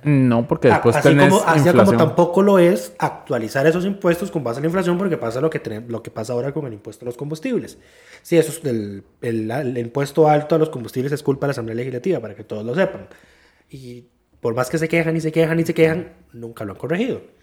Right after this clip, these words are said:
Speaker 1: Bueno, Pablo Heriberto presentó un proyecto para arreglar eso.
Speaker 2: Sí, pero
Speaker 1: Que
Speaker 2: la, el proye-, el proyecto, yo creo, ese, yo creo que eso es rebajarlo a la mitad por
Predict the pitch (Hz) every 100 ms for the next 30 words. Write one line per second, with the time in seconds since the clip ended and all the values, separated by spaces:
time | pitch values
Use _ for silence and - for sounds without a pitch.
0 | _ - - _ - 170 170 143 143 135
1 | 131 127 175 175 139 123 104 170 175 143
2 | 135 131 131 - 208 139 110 107 107 110
3 | 127 147 165 214 - _ _ _ _ _
4 | _ - 160 139 120 120 131 135 - -
5 | - - 143 139 175 147 156 170 175 247
6 | 240 240 208 202 247 180 - - 170 214
7 | 233 226 226 233 233 226 - - 165 151
8 | 170 165 139 170 196 208 170 190 190 175